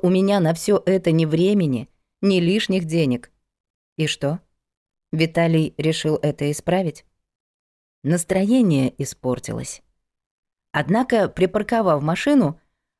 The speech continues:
мы пошли не по направлению к клинике, а во двор,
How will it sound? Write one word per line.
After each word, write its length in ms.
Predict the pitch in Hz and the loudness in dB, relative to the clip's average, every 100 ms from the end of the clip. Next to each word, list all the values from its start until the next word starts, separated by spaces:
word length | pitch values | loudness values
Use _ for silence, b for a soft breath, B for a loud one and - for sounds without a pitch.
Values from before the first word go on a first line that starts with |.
| - | -2
мы 140 | 214 | -2
пошли 440 | 226 214 220 233 - | 0 -2 2 0 2
не 120 | 208 | 0
по 120 | 214 | 2
направлению 760 | 220 214 233 208 175 170 160 160 | 0 0 0 2 4 4 2 0
к 140 | - | -6
клинике, 640 | - 226 285 196 - 135 123 _ _ - | -2 2 4 4 2 -4 -4 _ _ -4
а 120 | 214 | 0
во 100 | 294 | 0
двор, 400 | 226 160 131 | 2 2 0